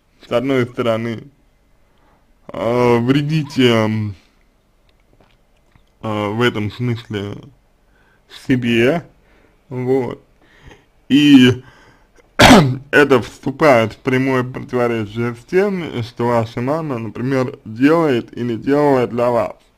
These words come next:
Вот. Потому что жертва, любая жертва, она не может быть кому-либо на пользу. Вот.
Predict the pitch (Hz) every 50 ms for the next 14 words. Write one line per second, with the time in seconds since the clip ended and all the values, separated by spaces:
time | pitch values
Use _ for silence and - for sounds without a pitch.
0 | _ _ _ _ _ _ _ _ _ _ _ _ _ _ _ _ _ _ _ _
1 | _ _ _ _ - - 101 110 110 95 - - - _ _ _ _ _ - _
2 | _ _ _ _ _ _ - - - 113 120 120 120 117 120 - - 117 113 107
3 | - - 107 113 - 151 170 196 190 190 196 180 185 185 165 131 - _ _ _
4 | _ _ _ _ _ _ _ _ _ _ _ _ _ _ _ _ _ _ _ _
5 | _ _ _ _ _ _ _ _ _ _ - - - 104 104 104 98 98 110 120
6 | 135 143 143 139 135 139 139 135 135 139 - 120 117 120 113 113 113 113 _ _
7 | _ _ _ _ _ _ _ _ _ _ _ _ - - 104 131 139 135 120 104
8 | 110 123 127 127 113 - - - - 120 117 123 - - _ _ _ _ _ _
9 | _ _ _ _ _ _ _ _ _ _ _ _ _ _ _ _ _ _ _ _
10 | _ _ _ _ _ _ _ _ _ _ _ _ _ _ - - _ - - -
11 | 98 104 113 117 113 110 107 - 101 101 107 - - - - 107 - - - -
12 | _ _ _ _ _ _ _ _ _ _ _ _ _ _ _ _ _ _ - -
13 | - _ _ - 117 120 131 135 123 104 - -